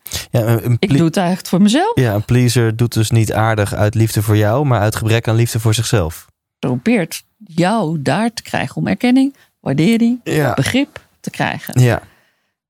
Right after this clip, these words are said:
Speaker 2: Dat, dat
Speaker 1: Dus eigenlijk is dat, het is wel heftig, heel manipulatief om te pleasen. Ik doe aardig tegen jou omdat ik eigenlijk iets van je wil.
Speaker 2: Ja.
Speaker 1: Omdat ik, eh,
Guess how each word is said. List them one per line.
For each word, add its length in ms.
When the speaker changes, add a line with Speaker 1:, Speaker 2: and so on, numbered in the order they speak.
Speaker 2:
Dat, 180
dat 200
Speaker 1:
Dus 100
eigenlijk 400
is 120
dat, 180
het 200
is 120
wel 180
heftig, 420
heel 240
manipulatief 840
om 80
te 100
pleasen. 580
Ik 200
doe 140
aardig 260
tegen 260
jou 220
omdat 180
ik 60
eigenlijk 320
iets 140
van 120
je 80
wil. 280
Speaker 2:
Ja. 200
Speaker 1:
Omdat 180
ik, 240
eh, 380